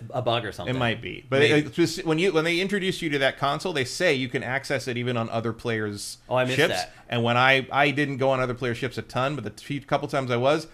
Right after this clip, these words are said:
Speaker 2: I couldn't access that.
Speaker 1: I wasn't able to either.
Speaker 2: So
Speaker 1: Um, so I, so there's two
Speaker 2: and
Speaker 1: ways
Speaker 2: Vincent
Speaker 1: to play.
Speaker 2: says they rolled that patch back this morning. <laughs> So
Speaker 1: Really?
Speaker 2: <laughs> something else is wrong.
Speaker 1: Oh, jeez. Well, that sucks because it was connecting better.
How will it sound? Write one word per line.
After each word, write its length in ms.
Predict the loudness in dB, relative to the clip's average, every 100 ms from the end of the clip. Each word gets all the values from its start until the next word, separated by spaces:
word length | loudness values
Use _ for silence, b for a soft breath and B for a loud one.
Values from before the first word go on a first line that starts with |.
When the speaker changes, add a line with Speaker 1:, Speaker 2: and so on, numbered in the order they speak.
| b -2
Speaker 2:
I 140 | -2
couldn't 320 | 0 -2 -2
access 400 | -6 -8 -10 -12 -14
that. 180 | -12 0
Speaker 1:
I 100 | 2
wasn't 200 | 2 0
able 140 | -4
to 120 | -4
either. 300 | -6 -6 -8 -10
Speaker 2:
So 360 | -6 -6 -2
Speaker 1:
Um, 220 | -2 -2 -2
so 180 | 0 4
I, 260 | 4 2 -2
so 200 | 2 2
there's 160 | 2 -2
two 120 | 0
Speaker 2:
and 40 |
Speaker 1:
ways 140 | 2 4
Speaker 2:
Vincent 280 | 4 4
Speaker 1:
to 60 | 4
play. 140 | 4 2
Speaker 2:
says 80 |
they 160 | -2 -2
rolled 280 | 0 0 0
that 180 | -4 -4
patch 360 | -4 -4 -4
back 220 | -8 -8 -10
this 200 | -12 -12
morning. 400 | -10 -10 -10 -8
<laughs> 0 |
So 200 | -2 0
Speaker 1:
Really? 680 | 2 2 2 2 2 0 -2
Speaker 2:
<laughs> 0 |
something 300 | -10 -6 -2
else 240 | -2 -4
is 120 | -12
wrong. 380 | -12 -14 -14 -12
Speaker 1:
Oh, 160 | -8 -6
jeez. 520 | -8 -10 -10 -12 -18 -20 b 2
Well, 120 | 4
that 120 | 4
sucks 240 | 4 2 2
because 260 | 2 4
it 160 | 4 6
was 160 | 4
connecting 420 | 4 0 0 0 -4
better. 320 | -4 -4